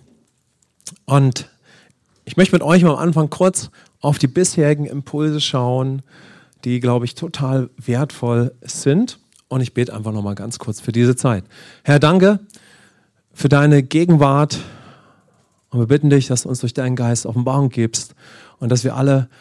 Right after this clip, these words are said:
so richtig erbaut werden und mindestens einen Schlüsselmoment mit dir haben, der wirklich Auswirkungen hat auf unseren Alltag. Deshalb lass uns mal so im Geist sagen, Herr, zeig mir diesen Moment und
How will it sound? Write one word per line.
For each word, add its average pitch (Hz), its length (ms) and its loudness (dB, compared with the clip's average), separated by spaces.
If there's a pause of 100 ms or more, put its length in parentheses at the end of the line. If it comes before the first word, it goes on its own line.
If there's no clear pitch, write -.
(160)
so 117 180 0
richtig 143 720 0
erbaut 123 400 -4
werden 131 480 -4 (160)
und 120 180 -4
mindestens 131 400 0
einen 131 180 -4
Schlüsselmoment 113 640 -2
mit 104 180 -8
dir 110 120 -6
haben, 113 360 -8 (360)
der 107 220 -2
wirklich 135 520 0
Auswirkungen 117 840 -2
hat 120 220 -8
auf - 100 -12
unseren 127 260 -2
Alltag. 113 460 -6
Deshalb 120 260 0
lass 156 160 0
uns 170 120 4
mal 151 120 4
so 131 120 -2
im 135 100 -2
Geist 135 280 0
sagen, 120 200 -2
Herr, 156 380 2 (420)
zeig 165 320 2
mir 151 100 4
diesen 131 240 -2
Moment 104 600 -2 (600)
und 123 200 -4